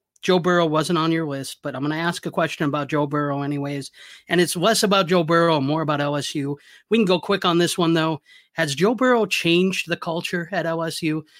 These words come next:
Um, that culture was always run heavy, play defense, win, grind it out. Joe Burrow has, has, uh, has, has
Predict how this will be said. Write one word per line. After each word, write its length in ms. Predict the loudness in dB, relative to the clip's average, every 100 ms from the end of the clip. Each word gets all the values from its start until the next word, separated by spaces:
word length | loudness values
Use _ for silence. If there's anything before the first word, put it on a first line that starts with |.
| _ -10
Um, 220 | -8 -2
that 180 | -2 0
culture 320 | -2 0 0
was 160 | 0
always 280 | 2 2 0
run 220 | 0 0
heavy, 520 | 0 0 0 2 0 -2
play 260 | _ -4
defense, 680 | -2 -4 -4 -2 -2 -6 -12 _
win, 360 | -4 0 2 0
grind 340 | 0 -2 -2
it 80 | -2
out. 240 | -2 -4 -6 _ -20 -20 _
Joe 140 | 0
Burrow 380 | 4 6 6 4
has, 320 | 0 -4 -6 -6
has, 360 | -8 -6 -8
uh, 220 | -8 -8 -12 _ _ _ _ _
has, 380 | -6 -6 -8 -12
has 140 | -10